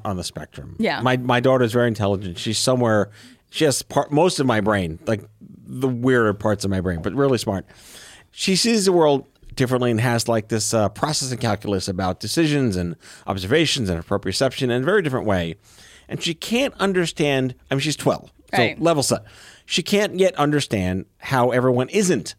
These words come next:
Speaker 1: like this.
Speaker 2: Right.
Speaker 1: Well, why can't they do this? Why
Speaker 2: Right.
Speaker 1: can't they see that? It's, it's a, there's an over-under on this, too. But have you, I mean, your career is storied. You've met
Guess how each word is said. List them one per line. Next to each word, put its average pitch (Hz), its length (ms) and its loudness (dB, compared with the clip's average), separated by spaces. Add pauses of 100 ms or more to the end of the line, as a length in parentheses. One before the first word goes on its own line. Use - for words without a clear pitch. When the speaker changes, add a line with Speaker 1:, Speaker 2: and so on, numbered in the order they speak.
(180)
Speaker 1:
like 92 240 -6
this. - 380 -8
Speaker 2:
Right. 165 220 -2
Speaker 1:
Well, 143 120 4
why 135 180 2
can't 269 420 -2 (120)
they 117 120 2
do 92 200 0
this? 80 220 -8
Why - 60 0 (120)
Speaker 2:
Right. - 80 -8
Speaker 1:
can't - 360 -2
they 120 140 -2
see 98 240 -4
that? 87 280 -2 (560)
It's, 185 200 -2
it's 170 180 -6
a, 190 60 -4 (180)
there's 175 180 2
an 185 60 4
over-under 185 540 4
on 104 120 0
this, 98 200 -2
too. 127 400 2 (380)
But 147 220 2
have 156 140 0
you, 202 400 2 (200)
I 143 40 2
mean, 143 200 2
your 160 140 2
career 170 340 2
is 123 80 0
storied. 196 580 4
You've 127 120 0
met 120 200 -2